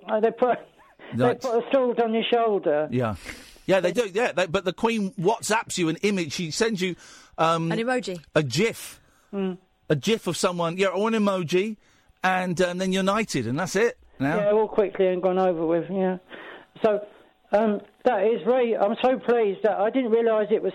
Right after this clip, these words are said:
Speaker 1: such a high letter, uh, you
Speaker 2: Yeah.
Speaker 1: know, a good letter as that.
Speaker 2: It's a high
Speaker 1: It,
Speaker 2: letter.
Speaker 1: it's got, it's got, it's got a,
Speaker 2: If
Speaker 1: he
Speaker 2: you've
Speaker 1: was
Speaker 2: ever
Speaker 1: awarded
Speaker 2: received, if you've ever received a high letter,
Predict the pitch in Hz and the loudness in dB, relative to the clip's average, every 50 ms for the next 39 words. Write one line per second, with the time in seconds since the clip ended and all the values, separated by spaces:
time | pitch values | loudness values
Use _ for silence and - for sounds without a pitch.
0 | - 226 185 175 - - 220 190 208 220 - 220 208 208 208 202 196 - _ _ | 0 0 0 0 0 -2 0 2 2 0 2 2 2 2 0 -2 -4 -12 _ _
1 | _ - 214 240 240 240 - - 160 147 156 147 151 - - 208 190 175 160 - | _ 0 0 0 0 -2 -2 -2 0 0 0 -4 -8 -10 -2 0 0 0 0 -2
2 | 180 180 - - 214 190 185 170 175 185 165 185 190 185 208 196 196 214 220 208 | -8 -12 -6 -2 0 2 2 4 2 2 2 2 2 2 0 2 2 0 0 0
3 | - - 170 160 160 160 151 - - - - - 117 - 110 - - 135 143 151 | 0 -2 -2 0 0 0 0 0 -6 -10 -14 -12 -8 -8 -6 -4 -2 0 0 0
4 | 139 123 107 92 - - 71 - - - 220 - - 247 220 233 233 - - 247 | 0 0 -2 -4 -6 -10 -10 -10 -6 -6 -6 -2 0 2 2 2 0 0 0 0
5 | 226 190 - - - 226 214 - - 233 208 220 220 220 208 180 151 170 214 220 | 0 0 -4 -6 -4 -4 -2 0 0 2 2 2 0 0 -2 -2 0 0 2 2
6 | 202 202 180 196 196 190 190 - - 202 196 196 196 180 - - 175 - 190 175 | 2 2 2 0 0 0 -2 -2 0 -2 -2 -2 -2 -6 -4 -6 -4 -4 -4 -2
7 | 175 208 185 180 185 175 - - 190 185 165 175 156 135 - 165 160 170 170 165 | -2 -2 -2 -2 -2 -4 -2 -4 -4 -4 0 0 -2 -2 -2 -2 0 0 0 2
8 | 160 165 151 - - 185 185 | 0 0 -2 -2 -2 -2 -2